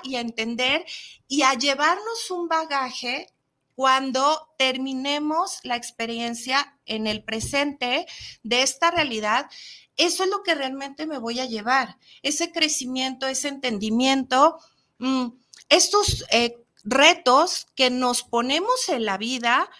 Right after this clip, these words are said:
así sean durísimos, es porque sentimos que sí podemos. A veces no podemos compren-, comprender, por ejemplo,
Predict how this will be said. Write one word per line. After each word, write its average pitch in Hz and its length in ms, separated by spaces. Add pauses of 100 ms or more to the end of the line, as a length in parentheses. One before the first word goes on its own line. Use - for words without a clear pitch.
(140)
así 285 320
sean 370 320
durísimos, 294 840 (300)
es 320 180
porque 381 360
sentimos 285 640
que 302 100
sí 269 160
podemos. 269 400
A 269 80
veces 294 240
no 330 160
podemos 330 340
compren-, 233 520
comprender, 233 560
por 285 120
ejemplo, 294 680